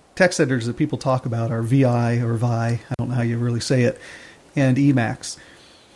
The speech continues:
Emacs, of course, as, as you said, is, is quite large. And I think also the licensing of Emacs may not make it a fit for,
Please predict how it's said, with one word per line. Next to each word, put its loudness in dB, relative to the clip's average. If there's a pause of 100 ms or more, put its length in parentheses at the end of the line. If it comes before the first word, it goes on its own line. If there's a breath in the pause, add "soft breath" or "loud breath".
(160)
Emacs, 4
of -2
course, 2
as, 2
as 0
you 2
said, 2
is, 0
is -2
quite -2
large. 0 (440 soft breath)
And 4
I 2
think 2
also 2
the 4
licensing 4
of 2
Emacs 0
may 0
not 0 (140)
make 0
it -2
a -6
fit -2
for, -6